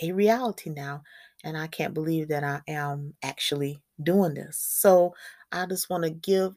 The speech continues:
a warm welcome to everybody that is listening, and I hope you find the information useful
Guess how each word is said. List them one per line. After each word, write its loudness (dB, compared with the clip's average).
a -6
warm 0
welcome 0
to -2
everybody -2
that -6
is -10
listening, -2
and -2
I -4
hope 0
you 0
find 0
the -6
information -4
useful -2